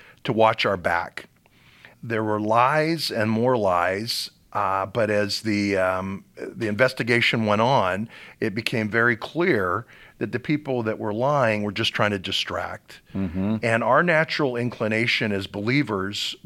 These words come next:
Speaker 1: was, were potentially supposed to offer our left cheek after our right, right cheek was struck.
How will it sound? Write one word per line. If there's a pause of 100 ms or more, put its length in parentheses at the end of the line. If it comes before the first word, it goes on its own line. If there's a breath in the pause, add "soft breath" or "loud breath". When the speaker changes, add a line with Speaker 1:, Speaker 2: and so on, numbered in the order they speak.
(140)
Speaker 1:
was, (640 soft breath)
were
potentially (340 loud breath)
supposed
to
offer
our
left
cheek
after
our
right, (260)
right
cheek
was
struck.